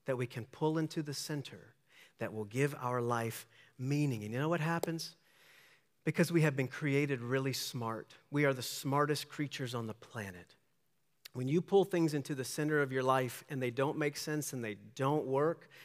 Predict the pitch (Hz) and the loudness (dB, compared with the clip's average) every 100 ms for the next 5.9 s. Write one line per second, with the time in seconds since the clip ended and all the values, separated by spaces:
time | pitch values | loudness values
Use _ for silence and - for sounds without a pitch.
0 | - 135 147 160 156 160 180 147 135 123 | -8 0 2 4 2 0 0 -2 -2 -4
1 | 127 147 143 160 147 156 139 - 143 135 | -4 -4 -4 -2 -4 -2 -4 0 2 2
2 | 131 120 - - - 139 123 135 151 170 | 2 -2 -4 -14 -6 -4 -2 2 4 4
3 | 170 151 135 139 131 - 123 104 113 135 | 2 -6 -6 -4 -4 -4 -6 -6 -8 -6
4 | 180 175 151 - 143 - 143 123 123 127 | -4 -4 -4 -8 -12 -8 -8 -4 -4 -4
5 | 123 120 - 107 110 107 98 98 | -6 -8 -10 -14 -12 -12 -14 -18